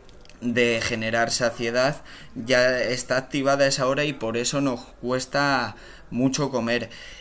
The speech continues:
De todas formas, esto es variable, va a depender de las circunstancias, de los factores de cada uno, de su día,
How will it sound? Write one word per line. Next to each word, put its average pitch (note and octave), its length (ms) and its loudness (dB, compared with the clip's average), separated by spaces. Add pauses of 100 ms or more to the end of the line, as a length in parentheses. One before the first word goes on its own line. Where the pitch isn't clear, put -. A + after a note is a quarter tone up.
(120)
De B2 320 0
todas E3+ 320 4
formas, E3+ 640 2
esto A#2+ 440 -2
es B2+ 420 0
variable, A#2 480 0
va G#2+ 100 -2
a G#2+ 60 -2
depender A2+ 500 -2
de A#2+ 140 -2
las A2 240 -4
circunstancias, A#2+ 920 -4
de A#2+ 100 -2
los G#2+ 160 -4
factores A2+ 500 -4
de A2 120 -8
cada A2 320 -2
uno, B2+ 400 0
de A#2 180 2
su G#2 280 -6
día, B2+ 360 0